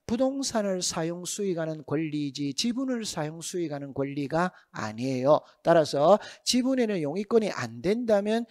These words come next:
지분에는 저당권, 소유권, 처분의 제한의 등기가 되는 겁니다. 이중이죠. 이중의 용익권은 안 되죠. 전세 준 집을 다시 전세 줄 수는 없어요. 그러나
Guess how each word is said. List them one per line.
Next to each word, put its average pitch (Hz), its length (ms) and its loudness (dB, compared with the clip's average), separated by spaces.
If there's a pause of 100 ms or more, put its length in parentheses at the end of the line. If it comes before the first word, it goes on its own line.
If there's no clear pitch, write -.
(160)
지분에는 170 580 -4
저당권, 196 640 -2
소유권, 202 800 -2
처분의 160 440 -4
제한의 175 320 -4
등기가 156 520 0 (340)
되는 113 340 -8
겁니다. 123 680 4 (500)
이중이죠. 185 720 0 (220)
이중의 233 560 0
용익권은 175 520 -2
안 120 220 -6
되죠. 143 460 -2
전세 233 420 0
준 185 220 -8
집을 165 220 -2
다시 202 380 -4
전세 185 380 -6
줄 165 180 -6
수는 175 380 -6 (140)
없어요. 131 800 4 (260)
그러나 156 500 4